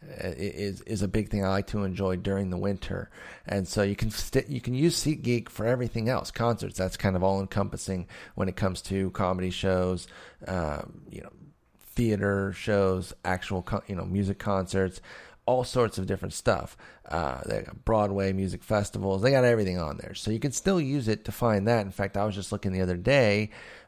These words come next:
uh, to find some, some Se-, Seinfeld tickets. So I'm kind of interested to see what I'm gonna be able to find there. He's coming, uh, in January. So now SeatGeek has taken all the work and hassle out of shopping for tickets. SeatGeek pulls the tickets available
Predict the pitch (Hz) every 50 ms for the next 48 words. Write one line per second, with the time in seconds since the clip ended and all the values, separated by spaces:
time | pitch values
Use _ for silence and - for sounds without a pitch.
0 | _ - 107 104 98 98 98 98 95 - - 110 110 107 - 123 117 120 - -
1 | - - - 131 123 120 - 143 135 131 131 127 131 - 160 - - 175 196 185
2 | 185 170 - - - - - - _ - - - - 151 - - - 123 117 113
3 | 120 - - 143 135 131 123 123 160 190 - _ _ _ - - 156 131 - 113
4 | - - 135 131 120 117 - - - - - - - - - 139 - - 139 127
5 | 117 113 120 123 120 117 120 117 107 107 117 - - 113 110 117 110 107 98 98
6 | 110 117 - - 110 98 107 107 107 101 101 104 - - - 120 117 120 107 104
7 | 95 90 90 92 92 90 90 92 107 127 135 123 - - 101 - - - - -
8 | - 123 131 131 - 220 208 147 170 170 170 143 123 - 123 113 - 107 107 110
9 | 113 117 120 120 117 120 117 117 104 101 95 98 95 - 98 92 92 90 - 90
10 | 90 - 107 104 95 95 92 90 - - - - - 104 - - - - - -
11 | - - - - - - - - - - - - - 135 127 117 113 104 - -
12 | - 131 143 156 165 156 135 147 135 - 143 139 131 135 120 - 117 120 120 120
13 | 117 120 117 113 123 120 117